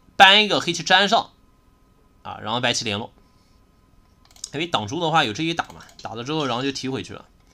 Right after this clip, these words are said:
所以说黑棋粘这个，然后白棋联络，黑棋再顶，啊，之后白棋挡住。那下一手棋的话，黑棋选择吃两颗子啊，也是求稳了。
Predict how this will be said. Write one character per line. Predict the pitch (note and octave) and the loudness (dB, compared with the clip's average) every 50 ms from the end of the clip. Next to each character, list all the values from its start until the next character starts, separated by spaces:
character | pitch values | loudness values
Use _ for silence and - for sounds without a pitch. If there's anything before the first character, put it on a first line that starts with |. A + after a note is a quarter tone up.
| _ _ _ _ _ _ _ _ _ _ - - | _ _ _ _ _ _ _ _ _ _ -18 -14
所 | A#2 | -12
以 | |
说 | A#2+ C3 B2+ | -10 -8 -6
黑 | D#3 D3 | -6 -6
棋 | C3+ C#3 | -4 0
粘 | - E3 D3+ D#3+ | 2 2 2 2
这 | D#3+ E3+ D#3+ B2 | 2 0 0 0
个， | G2 F2+ | -2 -6
然 | F#2+ G#2+ | -8 -6
后 | |
白 | A#2 A#2+ A#2+ | -6 -4 -4
棋 | B2+ - B2 | -6 -6 -6
联 | A2+ G2+ G2+ | -6 -6 -6
络， | A2+ C3 - _ _ _ _ | -6 -8 -10 _ _ _ _
黑 | - - B2 | -16 -12 -12
棋 | A#2+ - | -10 -6
再 | A#2 A#2+ A#2 | -6 -6 -6
顶， | A2+ G#2+ - - - _ _ _ _ _ _ _ _ _ _ _ _ _ _ _ _ _ _ _ _ - | -6 -8 -14 -16 -20 _ _ _ _ _ _ _ _ _ _ _ _ _ _ _ _ _ _ _ _ -20
啊， | - - | -20 -20
之 | - - | -16 -12
后 | A#2 A2 | -10 -6
白 | G#2 G#2+ A2 | -4 -4 -4
棋 | G#2 B2 | -4 -6
挡 | G#2 F#2+ F2+ G2 | -8 -8 -10 -10
住。 | G#2 A2 - - _ _ _ _ - - _ _ _ - _ _ _ _ _ - | -12 -16 -18 -20 _ _ _ _ -20 -20 _ _ _ -20 _ _ _ _ _ -10
那 | - | -6
下 | - - C#4+ E4 C4 | -2 2 2 4 4
一 | F3+ | 4
手 | E3 C3+ | 2 0
棋 | - - | -2 -2
的 | C#3 D#3+ | -2 0
话， | F#3 G3 F3+ F3+ | 2 2 2 2
黑 | - G3+ | 0 -4
棋 | E3+ G#3+ | -8 -8
选 | - D3+ A#2 A2+ | -8 -10 -8 -6
择 | A#2+ C3 D3+ E3+ | -4 -4 -2 -2
吃 | - - A#3+ | -4 -4 -2
两 | A3 C3 G#2+ | -2 -4 -4
颗 | - F#3+ G#3 | -4 -6 -8
子 | E3 - F2 | -8 -8 -12
啊， | C2+ B1 G#2+ | -14 -14 -14
也 | A2 A2 | -14 -12
是 | - - C#3+ C#3+ C#3+ C#3 C3+ C3 | -10 -8 -6 -4 -2 -2 -2 -2
求 | C3 - - C#3 | -4 -6 -6 -6
稳 | F3+ D3 - | -6 -6 -8
了。 | - - - | -10 -14 -20